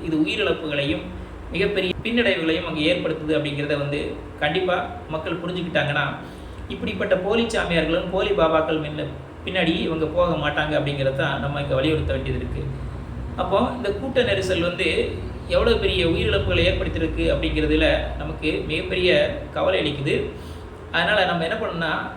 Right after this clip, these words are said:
நம்மளுடைய சார்புல அந்த உத்தரப்பிரதேசத்துல இருக்கக்கூடிய அந்த நூத்தி இருபது குடும்பங்களுக்கும் அந்த அவங்க உறவினர்களுக்கும் நம்மளுடைய ஆழ்ந்த இர-, இரங்கலையும் அனுதாபத்தையும் தெரிவிச்சுக்கிருவோம். அது மட்டும் இல்லாம, இப்படிப்பட்ட ஒரு சம்பவம் பாத்தீங்கன்னா, தமிழ்நாட்டுல இங்க நடந்திருக்கு.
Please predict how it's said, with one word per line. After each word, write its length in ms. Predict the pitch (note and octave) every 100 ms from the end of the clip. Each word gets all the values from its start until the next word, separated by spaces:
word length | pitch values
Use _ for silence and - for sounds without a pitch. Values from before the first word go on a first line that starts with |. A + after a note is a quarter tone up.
| - - - - - -
நம்மளுடைய 400 | E3+ G#3 A3 F#3+ F3+
சார்புல 320 | F3 F3 F3+ F3 - - -
அந்த 200 | E3 D#3+ D3+ D3 C#3+ C#3 D3
உத்தரப்பிரதேசத்துல 580 | E3 D#3+ F3+ E3 D#3 D3
இருக்கக்கூடிய 420 | D3 C#3 C#3+ F#3 F#3 - - - - - - - -
அந்த 460 | D#3 D3+ C#3+ C#3+
நூத்தி 220 | F3+ A#3+ G3
இருபது 240 | F3 D#3+
குடும்பங்களுக்கும் 640 | F#3 F#3 F#3 E3+ D#3 D#3 -
அந்த 220 | E3+ D#3+
அவங்க 200 | D#3 D#3
உறவினர்களுக்கும் 760 | D#3+ G3 G3 D#3+ C#3+ C3+ F#3
நம்மளுடைய 600 | D#3 D3 C#3+ D3+ F#3 G#3
ஆழ்ந்த 300 | - E3+ F3+
இர-, 380 | D#3+ E3+ F#3 F#3+ F3
இரங்கலையும் 540 | A3 A3+ D#3+ D#3 C3 - D#3+
அனுதாபத்தையும் 640 | F#3 F3+ D#3 D#3 E3 E3+
தெரிவிச்சுக்கிருவோம். 640 | D#3 E3+ - - C3 B2 - - - - - - -
அது 140 | F#3 A#3
மட்டும் 220 | A#3+ A3
இல்லாம, 280 | F#3+ F#3 F#3 G3+
இப்படிப்பட்ட 540 | A#3 D4+ A#3+ A#3 G3+
ஒரு 140 | F#3
சம்பவம் 480 | E3 F3+ G3+ A#3 F#3
பாத்தீங்கன்னா, 580 | D#3+ D#3+ E3 D#3 C#3+ -
தமிழ்நாட்டுல 540 | F3+ B3 C4 F#3+ - F3+
இங்க 180 | E3
நடந்திருக்கு. 540 | C#3+ C#3 E3+ D3 -